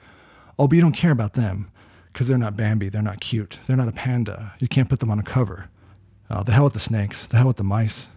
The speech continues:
<laughs> Screw 'em. Kill 'em. I'm just saying, it's interesting how it's a point of view.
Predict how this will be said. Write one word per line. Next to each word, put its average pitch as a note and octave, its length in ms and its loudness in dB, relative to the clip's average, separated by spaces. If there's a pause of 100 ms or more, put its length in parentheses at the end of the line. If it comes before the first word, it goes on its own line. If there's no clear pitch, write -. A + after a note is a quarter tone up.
(160)
<laughs> - 260 -2
Screw C#3 320 4
'em. F#2+ 80 -2
Kill C#3 240 4
'em. F2 140 -6 (520)
I'm D#3 120 2
just D#3+ 160 4
saying, F#2+ 280 0 (320)
it's C#3 160 -2
interesting C3 460 2
how G2 280 -2
it's A#2+ 120 -6
a A2+ 40 2
point A#2+ 220 2
of G#2+ 60 -2
view. G#2 280 -2